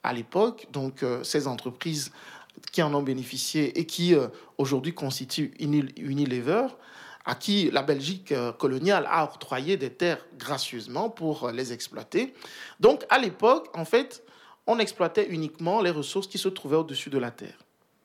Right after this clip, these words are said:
Bon, le diamant, on l'a découvert, hein, durant cette période, durant la Belgique, quand la Belgique a repris le Congo. Mais quand Léopold deux était là, c'était le caoutchouc, c'était toute une série de... Et donc aujourd'hui, finalement,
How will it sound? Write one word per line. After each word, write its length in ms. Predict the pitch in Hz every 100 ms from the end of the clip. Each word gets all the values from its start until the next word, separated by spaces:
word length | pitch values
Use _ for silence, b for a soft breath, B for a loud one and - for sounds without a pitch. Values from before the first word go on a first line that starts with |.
| _ _ _ _ _
Bon, 260 | 131 127 - -
le 160 | 139 165
diamant, 360 | 147 135 160
on 40 | 165
l'a 100 | 131
découvert, 480 | 123 127 139 139 -
hein, 80 | - _ - - - - -
durant 280 | 123 147 151
cette 200 | 160 -
période, 560 | 135 147 190 - - 131 - 131
durant 240 | 139 151
la 120 | 139
Belgique, 380 | 135 123 143 170 B B
quand 100 | 156
la 120 | 143
Belgique 280 | 135 131 139
a 60 | 135
repris 280 | 120 -
le 80 | 127
Congo. 380 | - 120 160 226 B B B -
Mais 140 | 156
quand 240 | 156 233 269
Léopold 360 | 185 151 180
deux 120 | 147 135
était 240 | 131 127
là, 240 | 127 214
c'était 200 | 240 -
le 120 | 143 135
caoutchouc, 440 | 117 120 - 214
c'était 200 | - 160
toute 220 | 190 -
une 100 | 220
série 300 | 214 135 143
de... 180 | 147 120 B B B
Et 40 | 180
donc 140 | 277
aujourd'hui, 580 | 202 175 170 160 240 285
finalement, 640 | 277 151 139 151 196 294